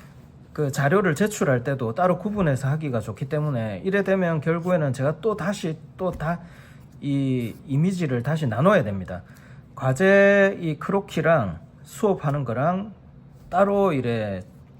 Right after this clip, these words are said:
어, 그릴 때 작업을 해주세요. 자, 여기서 크로키 하는 모습, 잡는 거, 네, 형태, 네, 크게, 뭐 어쨌든 조금 작기는 한데 이걸 그 종이에 따로 이렇게 해서 크게 잡았으면 좋았을 텐데,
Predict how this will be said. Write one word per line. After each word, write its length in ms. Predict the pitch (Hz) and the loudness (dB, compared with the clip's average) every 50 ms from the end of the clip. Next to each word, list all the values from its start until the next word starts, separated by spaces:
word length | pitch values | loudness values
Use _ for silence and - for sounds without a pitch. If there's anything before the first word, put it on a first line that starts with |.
| - - | -20 -12
어, 300 | - 123 110 107 104 101 | -8 -6 -6 -6 -6 -8
그릴 260 | - - 151 151 165 160 | -6 -6 -6 -6 -4 -4
때 140 | - 117 | -6 -6
작업을 380 | 110 - 131 127 156 147 131 98 | -4 -4 -2 -2 -2 -2 -2 -4
해주세요. 640 | 98 95 98 107 - 127 113 95 85 90 123 165 - - - - - - - - - - - - - - - - - - - - - - - | -6 -8 -10 -8 -8 -6 -6 -6 -6 -8 -8 -10 -10 -14 -20 -20 -20 -20 -20 -20 -20 -20 -20 -20 -20 -20 -20 -20 -20 -20 -20 -20 -20 -20 -14
자, 340 | - 147 139 117 110 107 139 | -8 -4 -4 -2 -4 -4 -4
여기서 340 | 180 196 202 185 185 175 | -4 -4 -2 -2 -2 -4
크로키 360 | 180 - 185 196 196 196 - 190 | -4 -2 -4 -4 -4 -2 0 0
하는 180 | 170 160 160 | 0 0 0
모습, 840 | 151 147 147 147 139 - - 139 113 110 117 135 160 180 196 196 190 | -2 -2 -4 -4 -6 -8 -8 -8 -6 -4 -4 -4 -2 -2 -4 -4 -6
잡는 500 | - 139 120 117 120 127 135 135 135 139 | -6 -6 -4 -4 -4 -4 -4 -4 -4 -4
거, 500 | 143 151 160 175 185 190 196 196 202 196 196 185 160 | -4 -4 -2 0 0 0 0 -2 -4 -6 -8 -8 -8
네, 200 | 151 147 143 135 - | -6 -6 -6 -8 -6
형태, 880 | - 180 180 185 185 - - - - 165 165 165 160 160 160 160 160 165 170 - - - - - - - - - - - - - - - - - - - - | -6 -6 -4 -4 -6 -8 -10 -8 -6 -4 -4 -2 -2 -2 -4 -4 -6 -8 -10 -14 -18 -20 -20 -20 -20 -20 -20 -20 -20 -20 -20 -20 -20 -20 -20 -20 -20 -20 -18
네, 340 | - 160 156 156 151 151 151 160 170 - - - - - - | -12 -10 -8 -8 -6 -6 -8 -8 -10 -12 -16 -20 -20 -20 -20
크게, 540 | - - - - 220 196 - 202 196 180 160 - - - - - - - - - - - - - - - | -16 -14 -8 -8 -8 -2 0 2 2 2 0 -4 -10 -18 -20 -20 -20 -20 -20 -20 -20 -20 -20 -20 -14 -8
뭐 140 | 160 151 | -6 -6
어쨌든 520 | 135 - 180 180 - 185 180 170 165 160 156 - | -4 -4 -6 -4 -2 -2 -2 -2 -4 -6 -8 -10
조금 340 | - - 165 - - 196 170 | -10 -10 -8 -6 -4 -6 -6
작기는 480 | - - 143 131 - - 208 208 202 190 | -4 -6 -8 -8 -6 -4 0 2 4 4
한데 440 | 202 202 196 165 156 143 139 127 113 | 4 2 2 0 0 0 0 0 -2
이걸 280 | 139 175 190 196 175 - | -4 -2 0 0 0 0
그 200 | - - 190 156 | -6 -10 -10 -2
종이에 400 | - 185 208 220 208 190 175 160 | 0 0 0 2 0 0 -2 -2
따로 380 | 175 185 170 208 214 214 202 | -2 2 2 2 2 2 0
이렇게 300 | 185 175 180 175 - 170 | -2 -2 -6 -6 -6 -6
해서 140 | 156 139 151 151 | -6 -6 -6 -10
크게 260 | - - 214 190 208 | -10 -10 -6 -4 -2
잡았으면 400 | 190 185 165 160 139 - 143 127 | 0 0 0 -2 -2 -4 -6 -6
좋았을 300 | 117 127 123 123 127 165 | -4 -4 -6 -6 -6 -8
텐데, 400 | 156 - 135 123 - 156 151 131 | -6 -4 -2 -2 0 0 0 -2